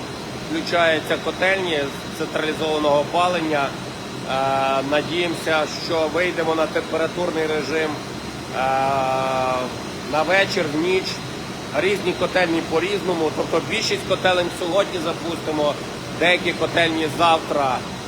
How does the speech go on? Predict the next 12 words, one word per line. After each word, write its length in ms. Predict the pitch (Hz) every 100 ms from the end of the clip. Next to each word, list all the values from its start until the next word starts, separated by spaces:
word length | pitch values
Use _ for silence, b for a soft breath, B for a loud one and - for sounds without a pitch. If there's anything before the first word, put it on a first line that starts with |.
| -
але 380 | 131 143 165 185 180
поступово 840 | 180 180 - 170 - 190 190 180 147
запускаємо 920 | 160 - 151 - - 175 170 165 165 151 -
всі 140 | 180 180
котельні 600 | 170 - 160 160 156 151 143 - - - - - - -
міста 300 | 156 165 160
Івано-Франківська, 880 | 151 151 151 139 147 147 180 170 156 139 160
які 520 | 147 - 160 156 147 135
під'єднані 540 | 139 147 165 165 156 143
під 120 | 165 165
централізоване 800 | 165 151 151 147 135 156 151 147
опалення. 640 | 143 135 135 120 107 107 107